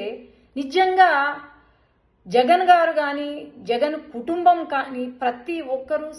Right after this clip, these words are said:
సిగ్గుపడాలి ఈరోజు. ఎందుకంటే మీరు అంత మొత్తం, ప్రపంచం మొత్తం, దేశం మొత్తం ఇంకా మర్చిపోలేకుండా బాధపడుతూ ఉంటే మీరు ఇలాంటి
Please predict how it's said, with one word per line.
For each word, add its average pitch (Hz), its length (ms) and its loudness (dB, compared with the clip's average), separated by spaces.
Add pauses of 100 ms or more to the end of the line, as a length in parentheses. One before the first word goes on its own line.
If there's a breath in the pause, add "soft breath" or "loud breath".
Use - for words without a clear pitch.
సిగ్గుపడాలి 277 720 -2
ఈరోజు. 190 320 -6 (1400)
ఎందుకంటే 370 480 4 (1800)
మీరు 403 340 2 (440)
అంత 392 280 -8 (160)
మొత్తం, 330 320 -2 (100)
ప్రపంచం 370 640 -2
మొత్తం, 320 340 -4 (240)
దేశం 370 360 -4 (120)
మొత్తం 311 340 0 (200)
ఇంకా 339 260 -2 (180)
మర్చిపోలేకుండా 320 1080 -2 (200)
బాధపడుతూ 330 640 2 (140)
ఉంటే 277 260 -4 (640 loud breath)
మీరు 339 300 -2 (360)
ఇలాంటి 381 400 2